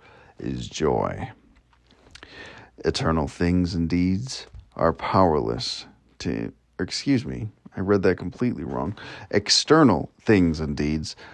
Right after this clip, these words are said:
are powerless to injure you. Wow. Wow, wow, wow. Love that. <sighs>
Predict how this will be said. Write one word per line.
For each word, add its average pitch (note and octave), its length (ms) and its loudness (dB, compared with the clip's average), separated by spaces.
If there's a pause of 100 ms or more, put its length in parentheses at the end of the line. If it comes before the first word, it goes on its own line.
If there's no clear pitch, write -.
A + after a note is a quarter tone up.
(120)
are E2 160 4
powerless G2+ 920 4 (360)
to - 220 0
injure D2 400 -4
you. G1+ 380 -8 (3000)
Wow. C#2 460 -2 (920)
Wow, A2+ 140 6
wow, G#2+ 160 4
wow. - 140 -4 (260)
Love F#2+ 160 -2
that. E2+ 220 -2 (1200)
<sighs> - 0 -